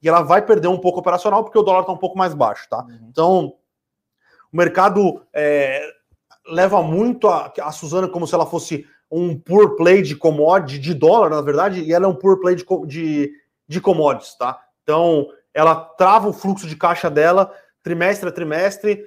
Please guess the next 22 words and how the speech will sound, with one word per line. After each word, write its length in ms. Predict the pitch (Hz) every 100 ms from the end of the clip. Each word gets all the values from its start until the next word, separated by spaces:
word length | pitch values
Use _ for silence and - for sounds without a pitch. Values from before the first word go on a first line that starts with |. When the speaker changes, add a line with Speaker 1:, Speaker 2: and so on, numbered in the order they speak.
| _ -
Speaker 1:
e, 220 | 180 165
obviamente, 480 | 175 170 156 147 -
quanto 260 | 165 165
mais 300 | 156 190 151
alto 260 | 160 165 160
o 40 |
dólar, 460 | 147 170 202 147 - _
operacionalmente 840 | - 208 196 175 170 175 160 175 190
é 20 |
melhor 240 | 190 170
pra 100 | 175
Suzano. 520 | 175 185 151 143 127 - _ _ _
Mas 300 | 151 175 175
ela 320 | 196 208 151 - _ _ _ _ _ - 139 139 _ -
deixa 600 | 175 233 285 - 233 214 - _ _ _ _ _ _
dinheiro 480 | 156 165 185 202 214
na 100 | 190
mesa 500 | 165 160 180 202 208 - _ _ _ -
por 200 | 208 214
causa 240 | 196 180
do 120 | 185
hedge, 400 | 185 180 185 190